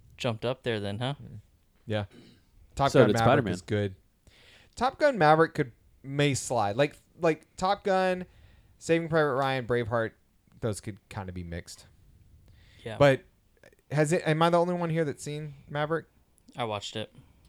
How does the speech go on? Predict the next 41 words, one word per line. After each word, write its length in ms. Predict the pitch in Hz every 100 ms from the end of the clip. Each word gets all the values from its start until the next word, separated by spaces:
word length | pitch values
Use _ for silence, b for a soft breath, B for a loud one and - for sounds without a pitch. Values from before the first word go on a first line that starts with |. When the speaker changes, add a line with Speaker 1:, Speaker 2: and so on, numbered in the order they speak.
| _
Speaker 2:
It's 160 | 117 95
good, 240 | 113 123
Speaker 1:
Yeah, 60 | 98
Speaker 2:
right? 80 | 107
Speaker 1:
it 100 | -
was 100 | -
good. 200 | - - - _
It 60 | 131
was, 200 | 123 -
it 100 | -
was 120 | 120
fun 220 | - 101 101
to 80 |
Speaker 2:
Did 60 | 113
Speaker 1:
watch. 40 |
Speaker 2:
you 60 | 139
see 140 | 175 147
it 60 |
in 200 | 127 151
theater? 440 | 156 160 170 185 196
Speaker 1:
Yeah. 240 | 123 104 95
Speaker 2:
Okay, 260 | 131 113 87
yeah, 160 | 85 -
yeah. 160 | - -
That's, 160 | 104
that's 280 | - 123 117
the 60 | 123
way 80 | 104
to 60 | 87
do 100 | 67
it. 100 | - _ _ _ _ _ _ _ _ _ _ _
You 60 | -
gotta 160 | 117 107
watch 240 | 98 95
it 80 | 92
on 100 | 85
a 140 | 82 -
thirty-foot 400 | 98 90 87 82
screen. 280 | - 80 87 _ _ _ _ _ _ _
So, 100 |
Speaker 1:
Yeah, 120 | 120